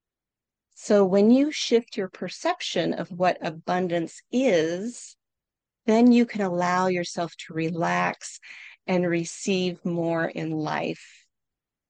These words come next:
Your true abundance is understanding you already hold abundance within you. And you can sense it, as I said before, as the way you feel,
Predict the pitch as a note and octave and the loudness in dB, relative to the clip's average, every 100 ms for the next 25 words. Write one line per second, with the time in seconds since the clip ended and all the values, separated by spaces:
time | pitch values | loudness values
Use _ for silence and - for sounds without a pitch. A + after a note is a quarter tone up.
0 | _ - G3 F#3+ - A#3+ C4 A#3+ - F3 | _ 0 0 0 -2 0 2 0 -2 -2
1 | E3+ E3+ F3 - - _ _ _ F3+ - | -2 -6 -8 -10 -20 _ _ _ -8 -6
2 | - F#3+ G#3 G#3+ - F#3 E3 E3 E3 E3 | 0 2 4 0 -2 0 0 0 0 -2
3 | - - _ _ F#3+ G#3+ A#3+ B3+ C4 - | -6 -20 _ _ 0 4 6 6 2 -4
4 | _ G#3 A#3+ B3+ B3+ B3+ B3+ B3 A#3+ - | _ 0 2 2 2 2 0 -2 -4 -6
5 | A3 A3+ A#3+ B3 A#3+ G3+ F#3+ G3 G3+ G#3 | 0 2 2 0 -2 -2 -6 -4 -8 -8
6 | - A3 - - F#3+ A3+ A#3+ F3 - - | -8 -8 -6 -4 0 2 0 -2 -6 -10
7 | _ _ _ _ _ _ _ _ G3 G3+ | _ _ _ _ _ _ _ _ -4 -2
8 | G3+ G3+ F#3+ _ _ _ - G3+ A3+ A#3 | 0 -2 -4 _ _ _ -6 0 0 0
9 | B3 A3 - C4 C#4 - F#3+ F3 F3+ F3+ | -2 -4 -4 -4 -4 -2 -2 -2 -4 -8
10 | F3 - G#3 F#3+ F#3 - - A#3+ A#3 G3+ | -8 -6 -6 -4 -6 -10 -6 0 2 2
11 | F3+ - F3 G3 F#3+ F#3+ F3 F3 - F#3+ | 0 -4 -8 -4 -2 -4 -6 -12 -10 -4
12 | E3 - - | -2 -2 -6